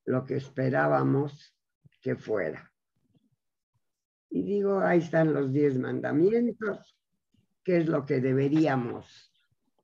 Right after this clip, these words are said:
de cuidar. Y, pues, yo agradecería mucho que alguien participara y que no fuera solo yo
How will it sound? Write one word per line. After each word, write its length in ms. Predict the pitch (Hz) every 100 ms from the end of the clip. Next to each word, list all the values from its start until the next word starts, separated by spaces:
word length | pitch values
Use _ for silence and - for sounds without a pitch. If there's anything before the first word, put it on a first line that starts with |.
| _ _ _ _ _ -
de 220 | 127 131
cuidar. 480 | - 135 160 208 285 - _ _ - _ _ _ _ _ _ _
Y, 880 | 147 147 143 147 143 143 143 139 131 - _ _
pues, 180 | 180 165
yo 140 | 233
agradecería 960 | 233 247 214 170 175 175 165 190 196 190
mucho 580 | 226 233 - 131 - _ _ _ _
que 160 | 175
alguien 500 | 165 185 196 202 196
participara 1300 | 170 151 135 - 139 - 151 143 165 156 170 - - _ - - _ _ _ _ _ _ _ _
y 160 | 160
que 160 | 135 160
no 240 | 170 180
fuera 420 | 175 185 196 190 170
solo 420 | - 175 180 170
yo 440 | 165 180 180 -